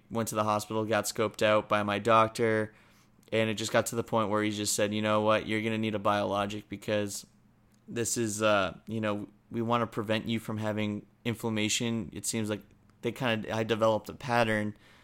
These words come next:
you know, once a year. It seemed like every year I was, you know, getting kind of the same sick, like, the same style of sick. I was feeling the same symptoms, and I was losing a lot of weight.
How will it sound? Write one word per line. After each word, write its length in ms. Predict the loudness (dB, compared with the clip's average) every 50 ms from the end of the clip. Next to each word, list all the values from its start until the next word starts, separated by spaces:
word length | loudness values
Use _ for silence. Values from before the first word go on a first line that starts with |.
| -20 _ -20 -20 _ _ _ _
you 80 | -6 -4
know, 120 | -2 -2
once 280 | 0 0 -2 -2 -2 -2
a 60 | -2
year. 520 | 2 4 6 6 8 8 6 6 4 2
It 120 | 0 -4 -4
seemed 280 | -4 -4 -4 -2 -2
like 260 | -2 -2 -2 -2 -6 -8 -6
every 300 | -4 -4 -2 -2 -2 0
year 240 | 2 2 4 4 4
I 60 | 4
was, 180 | 2 0 -4 -6 -8
you 120 | -10 -8 -8
know, 240 | -6 -8 -8 -10 -10 -8
getting 400 | -6 -4 -4 -4 -6 -6 -10 -12 -18 -20 -16
kind 220 | -8 -4 -2 -2 -2
of 140 | -2 -2 -2
the 100 | -4 -4
same 640 | -2 -2 -2 -2 0 0 0 0 0 -2 -4 -6 -8 -12 -18 -20 _ -20 -20 -20 -20 -20 _ -20 _ _ -20 _ _ -20 -20 -20 _ _ -14 -10
sick, 380 | -6 -4 0 0 0 0 0 -6 -4 0
like, 220 | 0 2 2 0
the 80 | -2 -2
same 340 | -2 0 0 0 0 0
style 400 | 0 0 2 4 6 6 6 6
of 80 | 4 2
sick. 420 | 0 0 2 2 2 2 0 -2
I 80 | -2 -4
was 120 | -4 -4
feeling 300 | -4 -2 -2 0 0 -2 -2
the 40 | -4
same 460 | -4 -4 -4 -2 -2 -2 -2 -2 -2
symptoms, 640 | -2 -2 -2 -4 -4 -4 -6 -6 -6 -6 -8 -8
and 300 | -8 -8 -8 -10 -10 -14 -14 -12 -10
I 60 | -8 -8
was 120 | -6 -4
losing 260 | -4 -4 -2 -2 -2 -2
a 80 | 0
lot 180 | 2 4 4 2
of 100 | 2 2
weight. 400 | 4 4 4 4 4 2 -2